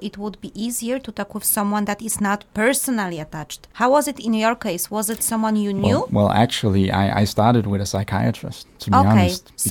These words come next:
Speaker 2: because
Speaker 1: it was a, then it was a neutral person. It wasn't
Speaker 2: Yeah, yeah.
Speaker 1: Mm-hmm.
Speaker 2: But, but that was, that was kinda like, uh, for me, that was like the big hurdle I had to get over, was actually also saying it to someone I hadn't met before.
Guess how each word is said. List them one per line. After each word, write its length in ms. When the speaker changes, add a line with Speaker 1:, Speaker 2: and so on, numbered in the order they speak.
Speaker 2:
because 160
Speaker 1:
it 60
was 200
a, 120
then 260
it 220
was 180
a 60
neutral 560
person. 640
It 180
wasn't 320
Speaker 2:
Yeah, 140
yeah. 120
Speaker 1:
Mm-hmm. 460
Speaker 2:
But, 180
but 180
that 160
was, 460
that 100
was 120
kinda 360
like, 340
uh, 480
for 160
me, 220
that 160
was 180
like 180
the 120
big 120
hurdle 360
I 120
had 260
to 60
get 200
over, 260
was 280
actually 340
also 200
saying 340
it 160
to 60
someone 360
I 40
hadn't 340
met 220
before. 420